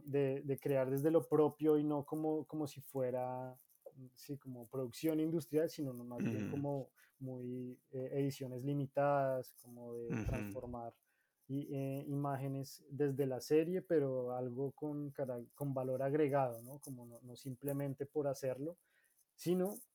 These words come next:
Speaker 1: conceptualizando por qué grabo, bueno, como por qué quieres hacer esto en grabado, ¿no? Como por qué lo quieres hacer en serigrafía,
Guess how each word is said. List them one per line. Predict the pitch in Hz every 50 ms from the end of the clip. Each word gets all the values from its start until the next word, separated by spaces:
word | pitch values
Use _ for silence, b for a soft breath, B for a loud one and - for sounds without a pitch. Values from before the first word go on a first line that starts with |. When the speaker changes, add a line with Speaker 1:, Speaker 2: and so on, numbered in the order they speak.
| _
Speaker 1:
conceptualizando | - 160 147 139 - 147 135 - - 143 135 131 123 - 151 135 131 131 131 135 127 -
por | - 160 143 -
qué | - 131
grabo, | 127 127 139 147 135
bueno, | 127 120 113 113 120 120 117 113 117 -
como | - 127 123 120 120 113 _ -
por | 135 131
qué | - 139 -
quieres | - 147 143 147 139
hacer | 139 143 135 127
esto | 127 117 - 143
en | 135 131
grabado, | 131 123 120 123 127 123 117 117 117
¿no? | 120 139 143
Como | - 131 120 113
por | - 127 120 -
qué | - 127
lo | 120 123 120
quieres | - 143 135 135
hacer | 135 127 139 135
en | 127
serigrafía, | - 139 127 131 131 127 131 127 - - 139 131 131 127 127 127